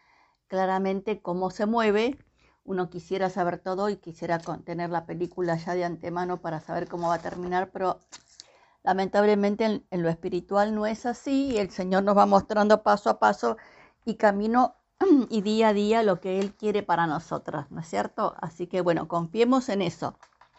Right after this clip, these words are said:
en este día y en todos los días. Hoy vamos a ver un proverbio que está en Proverbios veintiocho dieciséis que dice: "Los líderes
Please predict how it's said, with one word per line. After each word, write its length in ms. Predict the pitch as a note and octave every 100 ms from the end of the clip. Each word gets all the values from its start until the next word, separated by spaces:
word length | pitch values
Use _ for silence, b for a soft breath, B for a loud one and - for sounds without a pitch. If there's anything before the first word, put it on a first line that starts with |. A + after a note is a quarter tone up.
| _ _ _ _ _ -
en 160 | G#3 F3+
este 260 | F3+ G3
día 380 | F3 A#3 B3 B3 B B B B
y 140 | - A3
en 180 | G#3+ G3+
todos 360 | B3 C4 C#4+
los 220 | D#4+ G3
días. 680 | F3+ E3 E3 E3 - - - _ b b b b b b b _ _ _ _ -
Hoy 160 | D#4 A#4
vamos 320 | G#4+ C4+ A#3 A#3+
a 60 |
ver 180 | G#3 A3
un 140 | A#3+
proverbio 560 | G#3 F3+ F3 G#3 B3+ A#3+
que 80 | F3+
está 480 | E3 G3 G3+ G3+ _ -
en 160 | F3+
Proverbios 500 | E3+ E3+ F3 G3 A3
veintiocho 640 | G3+ F3+ F3 F3 F#3 G3 G3
dieciséis 760 | F3 E3 D#3+ - F#3 G3+ G#3
que 160 | - F#3+
dice: 440 | F3+ E3+ E3+ C#3+ D#3+ - _ _ _ _ _ B B B B B -
"Los 240 | A3 A3
líderes 680 | A#3 C#4 D4+ D#4+ E4 F4+ -